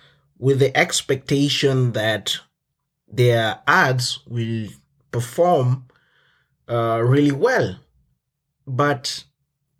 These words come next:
then again, it's usually not the case, because with a study done by Weebly, around sixty-three percent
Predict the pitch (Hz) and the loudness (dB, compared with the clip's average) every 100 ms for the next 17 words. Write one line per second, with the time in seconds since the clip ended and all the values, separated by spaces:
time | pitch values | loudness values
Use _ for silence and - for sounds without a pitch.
0 | _ - 185 208 180 185 180 180 - _ | _ -4 0 2 4 4 2 0 -8 _
1 | - 165 - - 160 196 330 - 302 202 | -12 -12 -12 -14 -8 -2 0 0 0 2
2 | 180 - 131 - 139 101 - - _ _ | 2 2 -4 0 -2 -2 -6 -16 _ _
3 | _ _ _ _ _ _ - 135 175 170 | _ _ _ _ _ _ -10 0 2 2
4 | - - - 349 359 - 226 196 139 175 | -4 -8 -4 0 0 2 0 0 0 2
5 | 165 139 135 147 156 117 101 117 123 _ | 2 2 2 0 -2 -4 -4 -6 -8 _
6 | _ _ - 139 156 240 370 403 370 - | _ _ -6 -6 -4 -4 -2 -2 -4 -6
7 | 202 - - - 175 170 123 - 135 147 | -6 -4 -4 -2 -4 0 -2 0 0 0
8 | 180 202 | 0 -4